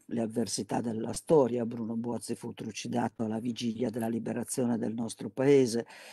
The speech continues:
e, eh, era, come dire, figura meno, meno ricordata. Mm, e questo tratto, come dire, dell'attenzione alla storia,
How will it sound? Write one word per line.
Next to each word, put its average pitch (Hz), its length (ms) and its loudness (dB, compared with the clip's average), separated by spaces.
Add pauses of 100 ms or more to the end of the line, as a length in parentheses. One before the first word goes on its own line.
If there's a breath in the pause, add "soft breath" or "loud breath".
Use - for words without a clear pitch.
(140)
e, 127 360 2
eh, 107 720 -4
era, 110 220 -4
come 117 240 -2
dire, 120 220 4
figura 139 540 4
meno, 120 720 2
meno 123 300 4
ricordata. 117 920 0 (640 loud breath)
Mm, 117 260 2 (120)
e 156 220 10
questo - 400 6
tratto, 143 420 4
come 120 320 -2
dire, 127 300 6
dell'attenzione 139 920 4
alla 120 260 2
storia, 127 760 2